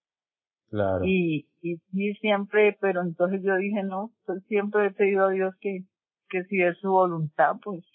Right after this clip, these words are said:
Speaker 2: pueda
Speaker 1: Claro, y
Speaker 2: volverlos
Speaker 1: entonces,
Speaker 2: a ver".
Speaker 1: ¿usted en algún momento se, se enteró de que había esta fundación o cómo, o cómo llegó usted a,
Speaker 2: Mm,
Speaker 1: a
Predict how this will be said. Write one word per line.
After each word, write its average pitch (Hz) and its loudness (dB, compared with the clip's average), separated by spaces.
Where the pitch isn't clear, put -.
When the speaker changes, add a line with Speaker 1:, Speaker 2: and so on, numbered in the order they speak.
Speaker 2:
pueda 139 4
Speaker 1:
Claro, 107 6
y 185 2
Speaker 2:
volverlos 170 4
Speaker 1:
entonces, 127 2
Speaker 2:
a 170 0
ver". 160 -6
Speaker 1:
¿usted 139 6
en 147 4
algún 143 4
momento 147 6
se, 165 0
se 143 0
enteró 113 6
de 113 6
que 147 6
había 120 6
esta 120 2
fundación 151 2
o 110 0
cómo, 104 0
o 107 0
cómo 110 2
llegó 110 4
usted 110 2
a, 104 2
Speaker 2:
Mm, 214 -4
Speaker 1:
a 196 -12